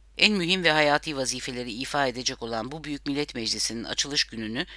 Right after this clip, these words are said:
Cuma'ya tesadüf ettirmekle bugünün mebrukiyetinden, parantez içinde kutluluğundan, istifade ve bütün mebusin-i kiram hazaratı ile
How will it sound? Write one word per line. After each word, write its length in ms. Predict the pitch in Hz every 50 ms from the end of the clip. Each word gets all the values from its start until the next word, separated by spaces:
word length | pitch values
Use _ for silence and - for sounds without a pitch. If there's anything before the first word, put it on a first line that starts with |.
| - - - -
Cuma'ya 400 | 165 156 165 165 180 202 202 185
tesadüf 520 | - 135 - - 131 113 110 - - -
ettirmekle 680 | 117 - - - 110 117 113 107 - - - 127 - - - - - - - - - -
bugünün 420 | 202 196 160 151 147 156 185 185
mebrukiyetinden, 1000 | 151 151 151 143 143 151 - - - 135 135 - - 135 123 123 120 139 180 185 - _ _ _ - -
parantez 340 | 131 127 127 127 131 139
içinde 220 | 120 - 110 117 123
kutluluğundan, 800 | - - 117 - - 123 120 117 120 117 117 120 120 151 175 175 - - - -
istifade 720 | - - - - - - 135 123 120 120 123 151 202 214 - - - - _ - -
ve 120 | 170 156
bütün 320 | 156 - - 220 214 180
mebusin-i 600 | 139 151 151 143 147 156 151 - - 180 165 135
kiram 340 | - - 143 135 143 151 151
hazaratı 600 | 139 131 127 127 139 127 120 120 123 120 - -
ile 400 | 123 - - - 113 120 160 180